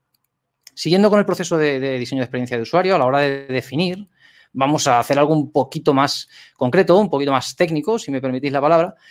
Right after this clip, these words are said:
y es decir, ¿qué necesitan esos dos roles? Bueno, las típicas funciones que vemos en cualquier aplicación, en la descripción de una web o de un, o de un marketplace de aplicaciones,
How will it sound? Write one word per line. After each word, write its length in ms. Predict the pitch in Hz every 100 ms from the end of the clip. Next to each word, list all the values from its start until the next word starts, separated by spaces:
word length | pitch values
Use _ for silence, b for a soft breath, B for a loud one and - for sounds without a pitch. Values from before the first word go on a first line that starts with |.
| b b b
y 260 | - 156 143
es 220 | 147 -
decir, 460 | 160 160 208 202 -
¿qué 180 | 175
necesitan 460 | 180 170 180 180 190
esos 240 | 165 139
dos 340 | 147 - - -
roles? 540 | 120 151 139 101 - - b b b
Bueno, 320 | 127 110 90 _ _ -
las 160 | -
típicas 480 | - 127 147 131 -
funciones 600 | - 120 107 180 170 190
que 100 | 131
vemos 200 | 143 135
en 80 | 135
cualquier 400 | 123 117 127 123
aplicación, 580 | 120 123 113 - 165 175
en 80 |
la 60 | 139
descripción 420 | 110 - 113 131
de 60 | 127
una 140 | 120
web 240 | 127 175 139
o 80 |
de 80 | 120
un, 320 | 120 117 113 -
o 140 | 107
de 60 | 113
un 260 | 117 113
marketplace 600 | 120 127 131 - 131 123 123
de 20 |
aplicaciones, 600 | 123 135 131 208 214 -